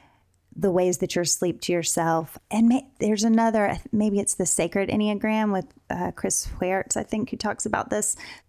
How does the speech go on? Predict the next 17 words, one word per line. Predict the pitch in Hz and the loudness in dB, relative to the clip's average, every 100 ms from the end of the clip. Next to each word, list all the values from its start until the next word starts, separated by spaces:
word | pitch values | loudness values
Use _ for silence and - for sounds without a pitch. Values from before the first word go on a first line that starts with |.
| - | 2
Therapists | 269 294 285 247 240 | 4 6 4 4 2
do | 196 254 | 4 4
the | 240 | 4
same | 240 226 | 4 2
thing, | 208 269 254 | 4 6 6
though. | 196 - - - | 6 2 -2 -2
You, | 233 240 233 - | 4 4 4 2
it's | 233 233 | 0 0
this | - 240 208 | 0 0 2
way, | 185 226 233 | 4 4 4
it's | 220 240 | 2 4
a | |
mirror | 220 220 226 233 233 247 247 247 247 254 - - - - - _ _ _ _ _ _ - | 6 8 8 8 6 6 6 6 6 4 0 -12 -14 -16 -20 _ _ _ _ _ _ -6
where | 208 233 226 | 2 4 6
you | 233 | 4
can | 226 226 | 4 2
see | 214 - 240 240 240 233 | 2 2 4 4 4 2